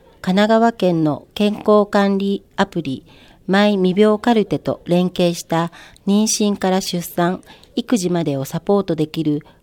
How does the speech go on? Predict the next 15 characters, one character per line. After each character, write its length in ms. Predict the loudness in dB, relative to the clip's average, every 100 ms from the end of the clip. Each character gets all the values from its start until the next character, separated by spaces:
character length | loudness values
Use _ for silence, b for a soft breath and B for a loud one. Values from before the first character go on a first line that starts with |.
| -10
子 100 | -6
育 220 | 0 0
て 100 | 0
に 140 | 0 0
役 240 | -2 -2
立 340 | -2 -4 -10 -4
つ 0 |
便 220 | 0 0
利 140 | 0
な 180 | -2 -2
ア 40 | -4
プ 120 | -6
リ 100 | -4
で 120 | -8
す。 160 | -8